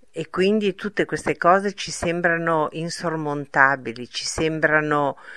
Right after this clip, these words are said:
non superabili, perché più forti di noi. Se noi riusciamo ad abbandonare la paura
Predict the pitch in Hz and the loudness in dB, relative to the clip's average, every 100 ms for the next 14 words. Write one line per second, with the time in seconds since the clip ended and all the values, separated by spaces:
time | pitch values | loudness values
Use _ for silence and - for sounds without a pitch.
0 | - - - 156 170 190 208 190 - 185 | -18 -20 -8 -2 2 4 2 -2 -8 -2
1 | 180 156 160 165 143 127 123 117 - - | 2 4 4 4 2 -4 -6 -10 -14 -20
2 | _ - - - - - _ 160 - 202 | _ -18 -18 -20 -20 -20 _ 0 2 0
3 | 208 220 - 160 143 - 151 135 127 117 | 0 -2 2 6 6 2 -6 -4 -4 -4
4 | 98 85 - - _ - - - - - | -6 -10 -14 -20 _ -20 -20 -20 -20 -20
5 | - - - - - - - - 147 156 | -20 -20 -20 -20 -20 -20 -20 -6 -2 2
6 | 180 196 175 - 170 143 135 123 120 127 | 4 2 0 6 8 8 6 0 2 0
7 | 127 131 127 139 156 135 123 131 117 117 | 2 2 6 6 6 0 0 2 0 0
8 | 107 120 | -4 -6